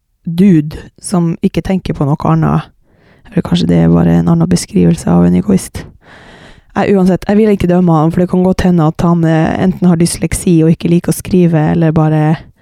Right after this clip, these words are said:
eh, er i en, in the zone når han er på jobb. Men det som er så sykt frustrerende, er jo bare, hvordan skal man vite hva han synes om det når han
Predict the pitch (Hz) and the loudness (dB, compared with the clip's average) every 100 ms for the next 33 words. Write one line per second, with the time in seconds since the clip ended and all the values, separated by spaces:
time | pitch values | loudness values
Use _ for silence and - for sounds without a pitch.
0 | _ _ - _ _ _ _ - - - | _ _ -20 _ _ _ _ -20 -6 -6
1 | - - - - - - _ _ _ - | -6 -10 -14 -16 -16 -20 _ _ _ -14
2 | - 185 170 160 160 151 170 - - - | -2 2 2 2 0 -2 -6 -8 -16 -20
3 | - 185 175 170 165 165 160 156 160 - | -6 0 2 2 2 2 2 2 0 0
4 | 170 170 - 170 180 165 - 185 180 - | 2 2 2 2 2 -2 -2 -2 -2 -4
5 | - - - - - _ - 233 - 170 | -18 -20 -20 -20 -20 _ -4 -2 0 0
6 | 156 - - 202 185 - 185 - 185 185 | 0 -2 -2 -2 0 0 0 0 0 0
7 | 160 147 156 - 180 165 165 151 147 147 | 0 0 -4 -2 0 2 0 0 0 -4
8 | - - _ _ _ _ _ - - - | -8 -20 _ _ _ _ _ -20 -10 -4
9 | 185 185 - 175 165 170 185 - - 151 | 0 0 0 0 0 2 0 0 -4 -4
10 | - _ _ _ _ _ - 180 180 - | -6 _ _ _ _ _ -6 -2 -2 0
11 | 180 - 160 156 156 156 170 160 | -2 -2 0 0 0 0 0 0